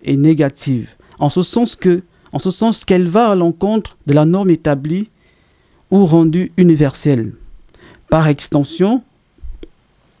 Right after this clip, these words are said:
elle constitue la conséquence de la violence des passions humaines qui tendent naturellement à déborder l'individu. Ce champ polysémique de la notion de la mesure est nécessaire ici car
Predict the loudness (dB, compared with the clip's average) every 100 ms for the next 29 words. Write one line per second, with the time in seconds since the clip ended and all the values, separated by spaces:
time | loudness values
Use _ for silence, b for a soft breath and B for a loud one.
0 | _ -20 _ b b b 0 2 0 2
1 | 0 0 2 2 2 0 0 -2 -2 0
2 | 2 2 0 0 0 -2 -2 -4 -4 -4
3 | 0 2 0 0 -8 _ b b b b
4 | b b b _ _ -6 0 0 2 2
5 | 4 4 4 2 -2 0 0 0 0 -2
6 | -4 -6 0 2 2 2 2 4 4 2
7 | -2 -8 -10 -12 _ _ _ _ -20 _
8 | b b b b b b b -4 0 2
9 | 2 2 2 2 2 4 4 2 2 2
10 | -2 -2 0 2 4 2 0 -2 -4 -2
11 | 0 2 0 -4 -4 -4 -2 -6 -8 -12
12 | -6 -4 -2 -4 -8